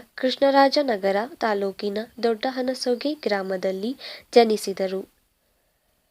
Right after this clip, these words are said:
ತಂದೆ ಬಿ ಎಸ್ ಗೋವಿಂದರಾಜು, ತಾಯಿ ರಾಧಮ್ಮ. ಶಿಕ್ಷಣ ಬಿ ಇ ಪದವೀಧರರು.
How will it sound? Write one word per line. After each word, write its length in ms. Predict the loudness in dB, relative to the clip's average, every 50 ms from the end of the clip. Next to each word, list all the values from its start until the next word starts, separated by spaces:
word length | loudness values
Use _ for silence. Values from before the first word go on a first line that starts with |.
| _ _ _ _ _ _ _ _ _ _ _ _ _
ತಂದೆ 440 | -4 -2 -2 -2 0 0 0 0 -2 -6 -14 _ _ _ _ _ _ _ _ _ _ _ _ _ -10
ಬಿ 280 | -6 -2 0 0 0
ಎಸ್ 460 | 4 6 8 8 8 6 2 -8 0 8
ಗೋವಿಂದರಾಜು, 1040 | 10 10 10 10 8 2 0 2 2 2 2 2 0 -2 -2 -4 -4 -4 -6 -6 -10 _ _ _ _ _ _ _ _ _ _ _ _ _ _ _ _ _ _ _ _ _ _ _ _ _
ತಾಯಿ 480 | 6 6 8 6 6 2 -2 -4 -4 -6 -10 _ _ _ _ _
ರಾಧಮ್ಮ. 600 | 8 8 10 10 8 8 6 6 6 4 0 0 0 0 0 -2 -8 -14 _ _ _ _ _ _ _ _ _ _ _ _ _ _ _ _ _ _ _ _ _
ಶಿಕ್ಷಣ 560 | 0 2 2 4 6 6 6 6 6 4 2 -2 -6 -10 -14 _ -20 -20 _ _ _ -8
ಬಿ 200 | 0 2 2 2
ಇ 280 | 2 2 0 0 0 0
ಪದವೀಧರರು. 1000 | 2 2 2 4 4 2 2 0 0 0 2 0 2 0 0 -2 -2 -4 -4 -6